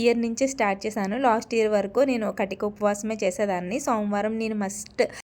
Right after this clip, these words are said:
అస్సలు మాననన్నమాట. నాకు చాలా చాలా ఇష్టం శివయ్య అంటే. ఇంకా అందుకని ఈ ఇయర్ నుంచి అడిగితే, అంటే కొంచెం నీరసంగా అనిపిస్తుందని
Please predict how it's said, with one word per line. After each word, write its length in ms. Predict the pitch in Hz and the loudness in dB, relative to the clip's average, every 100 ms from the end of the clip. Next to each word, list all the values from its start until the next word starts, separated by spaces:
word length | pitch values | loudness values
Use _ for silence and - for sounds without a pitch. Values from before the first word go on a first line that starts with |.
| - | -8
అస్సలు 300 | - 285 269 | 4 6 8
మాననన్నమాట. 760 | 240 226 247 247 226 208 202 | 6 6 6 6 6 4 6
నాకు 300 | 226 233 233 | 6 6 2
చాలా 360 | - 220 208 220 | 2 4 6 4
చాలా 300 | 220 208 220 | 4 4 6
ఇష్టం 340 | 214 - 220 | 4 4 2
శివయ్య 380 | 220 208 202 202 | 2 4 4 4
అంటే. 260 | 185 202 262 - - - 254 | 2 4 4 4 -6 -6 0
ఇంకా 220 | 240 247 | 4 6
అందుకని 480 | 233 240 233 240 392 381 | 6 4 4 4 2 2
ఈ 100 | 277 269 | 2 6
ఇయర్ 220 | 262 254 | 6 6
నుంచి 440 | 254 240 - 320 | 2 -2 0 2
అడిగితే, 680 | 330 226 233 233 240 285 427 | 4 4 4 2 6 6 6
అంటే 220 | 220 220 262 | 2 2 2
కొంచెం 480 | 262 240 240 247 | 2 0 0 2
నీరసంగా 500 | 220 220 220 247 240 | 4 2 2 2 2
అనిపిస్తుందని 640 | 233 208 220 220 214 208 | 2 0 -2 -2 0 0